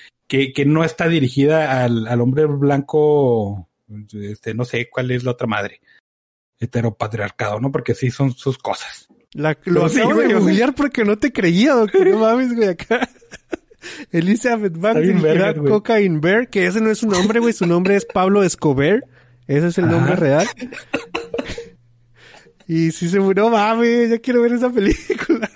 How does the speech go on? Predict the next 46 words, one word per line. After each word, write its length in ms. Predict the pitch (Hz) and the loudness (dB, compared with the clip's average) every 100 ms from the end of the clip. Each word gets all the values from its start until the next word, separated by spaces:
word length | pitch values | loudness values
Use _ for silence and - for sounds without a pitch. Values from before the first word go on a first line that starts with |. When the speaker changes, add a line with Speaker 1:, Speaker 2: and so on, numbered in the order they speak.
| 277 | -4
Speaker 2:
<laughs> 100 | - | -4
güey. 300 | 262 - 254 - | -10 -8 -8 -4
Speaker 1:
Sí, 460 | 147 135 131 131 | 0 2 2 2
güey, 180 | 117 120 | 2 -2
sí, 160 | 120 110 | -2 -6
sí. 60 | 147 | -2
Speaker 2:
Güey, 200 | 302 285 | -2 -2
¿te 120 | 294 | -2
imaginas 460 | 262 240 285 370 | -2 -2 -2 -4
que 100 | - | -4
sea 160 | 247 220 | -2 0
la 140 | 277 | 0
primera 320 | - 196 170 240 | -2 0 0 0
escena, 400 | - 175 202 240 | 0 0 2 0
no? 160 | 254 | -2
O 60 | 262 | -2
sea, 360 | 180 151 135 - _ _ _ _ - | 0 0 -2 -10 _ _ _ _ -4
que 360 | 160 147 160 | 0 2 2
el, 240 | 156 139 143 | 0 0 -2
el, 280 | 147 135 156 | -2 -2 -2
llega 220 | 151 180 | -2 2
el 80 | 196 | 0
osillo, 520 | 151 196 220 240 247 226 | 0 0 0 2 0 -2
ah, 160 | 135 | -8
quince 300 | - 180 170 | -8 -8 -4
minutos 420 | 185 151 151 185 170 | -4 -2 -4 -4 -2
de 120 | 151 | -2
andar 260 | 131 143 | -2 -4
por 140 | - 175 | -4 -4
la 180 | 143 127 | -2 -2
re-, 140 | 139 - - 143 131 127 | -6 -10 -8 -6 -4 -4
eh, 40 | 123 | -6
por 160 | 127 143 | -6 -4
la 340 | 135 131 123 | -4 -4 -6
selva. 540 | 120 180 214 226 226 220 - - | -4 0 2 2 0 0 -8 -20
<laughs> 140 | - _ _ _ - - | -20 _ _ _ -12 -2
le 220 | 156 156 | 2 2
entra 260 | 170 196 | 2 0
esa 180 | 202 214 | 0 0
madre 380 | 185 180 190 208 | 0 0 2 0
y 80 | 165 | 0
luego 380 | 147 156 170 196 | 0 2 2 0
empieza 380 | 135 156 151 175 | 0 -2 -2 0
un 160 | 175 | 0
viaje 280 | 151 147 143 | 0 0 -2
acá 480 | 165 147 147 151 156 | -4 0 0 0 -2